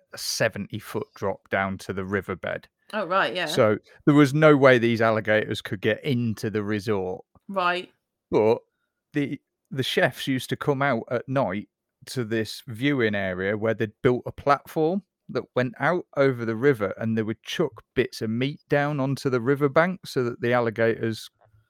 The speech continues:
Speaker 1: could obviously
Speaker 2: Feast.
Speaker 1: put on a show
Speaker 2: Yeah.
Speaker 1: for the guests,
Speaker 2: Oh,
Speaker 1: basically.
Speaker 2: okay, yeah.
Speaker 1: They're vicious
Speaker 2: Oh,
Speaker 1: buggers.
Speaker 2: really?
Speaker 1: On land, aye, the, there was two alligators trying to rip each other's faces off for this one piece of meat.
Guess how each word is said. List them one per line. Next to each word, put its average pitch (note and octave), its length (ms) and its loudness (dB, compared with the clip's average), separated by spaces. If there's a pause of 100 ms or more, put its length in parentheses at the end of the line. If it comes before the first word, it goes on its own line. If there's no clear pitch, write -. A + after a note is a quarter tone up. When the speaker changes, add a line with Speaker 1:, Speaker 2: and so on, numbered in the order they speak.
(100)
Speaker 1:
could G#2 140 -4
obviously G2 580 -4 (220)
Speaker 2:
Feast. F3+ 300 -8
Speaker 1:
put B2+ 140 -2
on F#2 180 -6
a F2+ 60 -12
show G#2+ 320 2
Speaker 2:
Yeah. F#2 140 -2
Speaker 1:
for - 220 -8
the F#2 100 -6
guests, - 560 -8
Speaker 2:
Oh, G3+ 220 6
Speaker 1:
basically. B3 200 0
Speaker 2:
okay, A3 300 -2
yeah. F#3+ 240 -4 (520)
Speaker 1:
They're F#2+ 360 0
vicious G#2 1040 -4 (120)
Speaker 2:
Oh, G#2+ 120 -2
Speaker 1:
buggers. F3 240 -4
Speaker 2:
really? F3+ 340 -6 (400)
Speaker 1:
On A2+ 220 2
land, A2 340 2
aye, G#2+ 420 4
the, A2 200 -4 (380)
there A#2+ 80 -2
was G#2+ 160 0
two D3+ 220 8
alligators A2 460 4
trying A2+ 200 -2
to G#2+ 60 0
rip A2 220 -4
each A2+ 220 -4
other's G#2 260 -2
faces A2+ 460 -2
off F#2+ 140 -2
for G#2+ 160 -4
this A2 200 -6
one A#2+ 200 0
piece B2 260 -2
of A2 60 -2
meat. C#3+ 260 -2